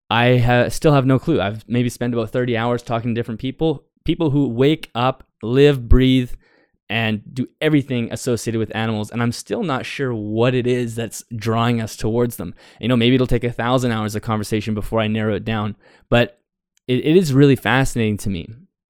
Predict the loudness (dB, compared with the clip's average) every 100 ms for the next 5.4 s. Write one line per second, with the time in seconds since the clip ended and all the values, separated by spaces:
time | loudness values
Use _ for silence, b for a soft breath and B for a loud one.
0 | _ 0 2 4 2 2 2 2 0 0
1 | 0 -4 -2 -2 -4 -6 -10 -12 b b
2 | b -8 -6 -8 -12 _ _ _ _ _
3 | _ -6 -2 -2 -2 2 2 2 2 2
4 | 0 -4 -4 0 0 0 -4 -2 -2 0
5 | 0 2 0 -4